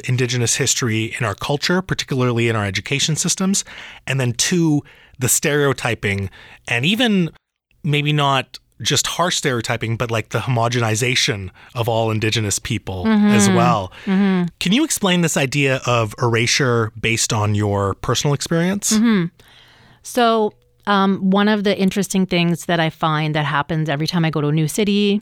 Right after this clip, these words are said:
Speaker 2: So, for example, I went to Montreal to do a film in Kahnawake. This was, like, two thousand and fourteen, I think.
Speaker 1: Mm-hmm.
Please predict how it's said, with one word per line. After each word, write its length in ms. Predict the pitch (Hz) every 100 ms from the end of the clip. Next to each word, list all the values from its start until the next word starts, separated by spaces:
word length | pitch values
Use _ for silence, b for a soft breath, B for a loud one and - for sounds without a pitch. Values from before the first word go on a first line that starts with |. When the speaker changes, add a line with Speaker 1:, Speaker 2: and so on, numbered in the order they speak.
| -
Speaker 2:
So, 340 | - 165 156
for 220 | 147 175
example, 640 | 160 156 151 147 208 147 -
I 80 | 160
went 220 | 156 139
to 420 | - 160 151 147 160
Montreal 600 | 175 - 170 160 135 135 -
to 260 | 165 156 220
do 180 | 180 160
a 40 |
film 500 | 156 - 175 165 160
in 380 | 156 170 156 160
Kahnawake. 580 | 151 156 151 147 147 143
This 160 | 147 -
was, 220 | 156 - _ -
like, 140 | 160
two 160 | - 185
thousand 280 | 175 165 156
and 120 | 147
fourteen, 400 | 160 120 - 220
I 100 | 240
think. 260 | 285 285 - B
Speaker 1:
Mm-hmm. 380 | 127 127 117